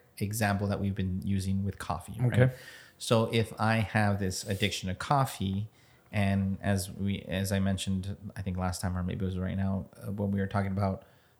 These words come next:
Speaker 1: okay, so if I'm really addicted to coffee, right, then that means that maybe my, my sleep schedule's out of whack. Um, I'm irritable in the morning if I don't have coffee. Uh, maybe I spend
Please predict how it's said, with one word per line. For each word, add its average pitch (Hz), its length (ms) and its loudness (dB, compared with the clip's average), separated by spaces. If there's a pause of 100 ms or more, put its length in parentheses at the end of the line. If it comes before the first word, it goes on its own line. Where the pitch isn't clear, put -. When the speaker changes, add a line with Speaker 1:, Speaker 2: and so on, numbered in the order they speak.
(140)
Speaker 1:
okay, 101 260 0
so 98 320 4
if 95 180 0
I'm 101 300 2
really 180 500 0
addicted 123 360 0
to 107 40 0
coffee, - 420 -8
right, 101 240 -2
then 107 120 2
that 104 200 2
means 110 280 0
that 104 160 0
maybe 101 220 2
my, 98 360 2 (360)
my 98 280 2
sleep 131 420 2
schedule's 131 460 2
out 123 140 4
of 117 100 2
whack. 120 680 2
Um, 98 340 2
I'm 98 240 0
irritable 123 480 2
in 120 80 4
the 113 80 4
morning 117 580 2
if 107 140 0
I 98 60 2
don't 107 300 2
have 113 180 2
coffee. 110 840 -2 (400)
Uh, 101 340 2
maybe 110 320 4
I 101 100 4
spend 104 640 0